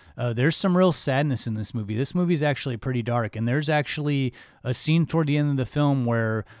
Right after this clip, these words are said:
they, uh, confront the person who has framed them and put them in life in prison. This is much later in the film when they're much older. And that, I'm not gonna spoil anything if you haven't seen the movie.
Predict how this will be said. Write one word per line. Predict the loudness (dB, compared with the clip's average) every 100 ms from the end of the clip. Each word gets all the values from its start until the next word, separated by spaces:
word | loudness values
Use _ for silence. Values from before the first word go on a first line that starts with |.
| -20 _
they, | -2 0 2 0
uh, | 0 -2
confront | -2 -4 -2 0 0 -2
the | -10
person | -6 -4 -2 -2 -4 -6 -6
who | -4 -2 -2 -4 -8 -6
has | -4 -2 -4 -4 -6 -8
framed | -6 0 0 2
them | 0
and | -2 -4
put | -4
them | -2 -4
in |
life | -2 -4
in | -4
prison. | -4 -2 -2 -4
This | -4 -4
is |
much | -2 -2 -2
later | -2 0 0
in | -2
the |
film | -2 0 0 0
when | -2
they're | -2
much | -4 -2
older. | -2 -2 -4 -6 -8 -18 -20 _ -6
And | -2
that, | 0 0 -2 -4
I'm | -2
not | -2 -2
gonna | -2
spoil | -2 0 0 2
anything | 2 0 0 -2
if | -2
you | -2
haven't | -4
seen | -2 -2
the | 0
movie. | 2 0 -2